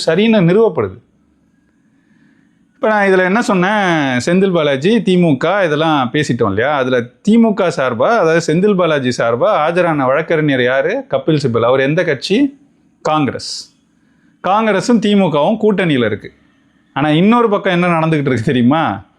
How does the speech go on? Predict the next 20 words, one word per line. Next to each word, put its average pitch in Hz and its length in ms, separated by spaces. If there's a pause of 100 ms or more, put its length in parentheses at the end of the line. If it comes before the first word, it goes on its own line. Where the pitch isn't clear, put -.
(240)
இந்த 131 280
கேடுகெட்ட 170 360
இன்னொரு 175 640
திமுகவுக்கு 170 1000
நீங்க 180 320
மட்டும் 165 300
இல்லடா 143 220
கேடுகெட்ட 139 460
கட்சி, 120 300
நாங்களும் 175 400
கேடுகெட்ட 139 440
கட்சி 120 240
தான் 123 180
அப்படின்னு 143 220
வருதுல 143 360
தாவேகா. 151 480 (720)
அந்த 202 340
தாவேகா 180 600
சார்புல, 104 520
சார்புல 117 360